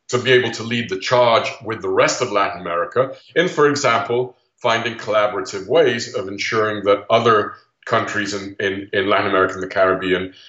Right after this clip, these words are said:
have access to critically needed medical devices and equipment. Um, so, so that, that, that is basically why, why Mexico has decided –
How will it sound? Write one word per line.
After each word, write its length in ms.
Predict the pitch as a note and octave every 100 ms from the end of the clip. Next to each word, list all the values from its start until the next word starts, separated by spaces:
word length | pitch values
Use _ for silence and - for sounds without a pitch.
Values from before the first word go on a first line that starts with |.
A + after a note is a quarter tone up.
| -
have 160 | G2+ G2+
access 680 | - A2 G#2+ - G#2 G2 - -
to 380 | G2 F#2+ F#2+ - _ -
critically 920 | - A#2 G#2+ G#2+ G#2 G#2 G#2 G#2 B2 _ _ _ G#2+
needed 560 | A2 A2 G#2 G#2 F#2
medical 560 | G2+ G#2 G#2 G#2+ G#2+ G#2
devices 460 | G2 G#2 G2 G2+ A2
and 100 | A#2
equipment. 420 | E3 D3+ F#2+ F2 _ _ _ _ _
Um, 920 | G#2+ G#2+ G#2+ G#2+ G#2+ G#2+ G#2+ G#2 G2+ G2 _ _ _ _ _
so, 380 | - C3+ B2+ B2+
so 300 | - C3 B2+
that, 240 | C#3 - C3
that, 240 | C#3+ -
that 180 | D3+ G3
is 120 | C#3
basically 720 | - C#3+ - - B2 C#3 C#3 -
why, 520 | G2 A#2 C#3+ C#3+ - -
why 260 | G#2+ C#3 D3
Mexico 640 | B2 A#2+ - - A2 G#2+
has 140 | G2+ -
decided – 640 | F#2+ - A2 G#2+ G2+ G#2